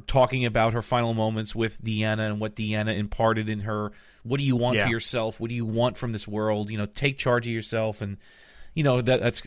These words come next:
Speaker 1: obviously comes to fruition at the end of this episode, big time. So, uh, there was some growth there for, for, for Michonne.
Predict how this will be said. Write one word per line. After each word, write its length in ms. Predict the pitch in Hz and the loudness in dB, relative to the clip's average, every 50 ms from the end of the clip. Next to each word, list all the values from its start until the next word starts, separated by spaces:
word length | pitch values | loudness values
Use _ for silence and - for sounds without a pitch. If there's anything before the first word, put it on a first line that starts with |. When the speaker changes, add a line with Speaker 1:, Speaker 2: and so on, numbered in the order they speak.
| - | -2
Speaker 1:
obviously 440 | - 123 117 104 110 - 113 107 101 - - | 0 0 2 0 -2 -2 -4 -4 -4 -6 -4
comes 220 | - 131 113 - | -2 -2 -2 0
to 80 | - 113 | -4 -4
fruition 400 | - 117 107 117 120 - - 110 | 0 2 2 2 2 2 0 -2
at 60 | 101 | 0
the 80 | 104 107 | 0 0
end 120 | 113 104 | 0 0
of 60 | 104 | 0
this 160 | 107 131 131 123 | 0 0 2 0
episode, 460 | 104 101 - 92 - - 95 98 98 | -2 -2 -2 -6 -4 -4 -4 -4 -4
big 180 | 120 127 131 | -4 -6 -4
time. 260 | - 101 98 98 101 - - - - - - - - _ _ _ _ _ _ _ _ - - | -4 -4 -4 -4 -6 -10 -16 -20 -20 -20 -20 -20 -20 _ _ _ _ _ _ _ _ -20 -14
So, 300 | - - - 107 104 101 | -10 -4 -2 0 0 2
uh, 180 | 104 101 101 101 | 2 2 2 0
there 80 | - - | 0 0
was 120 | 104 - | -2 -2
some 100 | - - | -2 -2
growth 280 | - - 117 110 104 - | 2 4 2 2 2 0
there 180 | 101 95 95 | -2 -2 -2
for, 160 | - - - - | -4 -8 -14 -14
for, 240 | - - 90 92 - | -12 -10 -10 -10 -10
for 120 | - - 101 | -10 -10 -8
Michonne. 380 | 98 98 - - 95 98 95 | -8 -8 -6 -6 -6 -6 -6